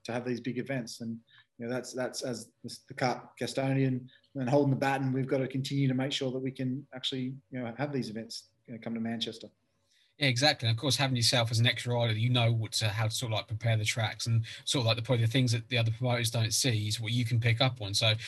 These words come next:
Speaker 2: it's probably a, a great little consortium of guys there who can pick up on different things at different times.
Speaker 1: Yeah, no, we have a really good team, you know, all that from our clerk of courses, you know, to our, you know, our, our meeting operators, our, you know, yeah, just everyone, you know, from the,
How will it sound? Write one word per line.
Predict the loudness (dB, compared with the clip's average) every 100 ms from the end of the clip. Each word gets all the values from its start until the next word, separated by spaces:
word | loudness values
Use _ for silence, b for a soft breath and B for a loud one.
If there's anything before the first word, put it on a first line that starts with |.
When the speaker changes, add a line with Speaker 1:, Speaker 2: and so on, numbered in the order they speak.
| B
Speaker 2:
it's | -6 4
probably | 6 6
a, | 2
a | 0
great | 2 2 2
little | -2 0
consortium | 0 4 4 4 0
of |
guys | 2 2 2
there | 4
who | 4
can | 4 2
pick | 4 2 4
up | 4
on | 4
different | 4 2 -2
things | 0 0 0
at |
different | -2 -4 -2
times. | 0 0 -4 -6 _ b b b b b b _ _ _ _ _ _ _ _ _ _ _ _ _ -2
Speaker 1:
Yeah, | 4 6
no, | 8
we | 8
have | 8
a | 8
really | 8 8 6
good | 4 2
team, | 2 2
you | 0 -4 -4
know, | -4 -4 -4
all | -2 -2
that | -2 -4
from | -6
our | -6
clerk | 0 0 0
of |
courses, | -2 0 0 -2 -2
you | -4
know, | -4
to | -4
our, | -4 -8 _
you | -10
know, | -10 -10 _ -12
our, | -10
our | -4
meeting | -2 0
operators, | -2 -2 -2 -2 -4
our, | -8 -10
you | -14
know, | -16 -20 _ _ _
yeah, | -10 -6
just | -2
everyone, | 2 4 4 2
you | -2
know, | -4
from | -6
the, | -8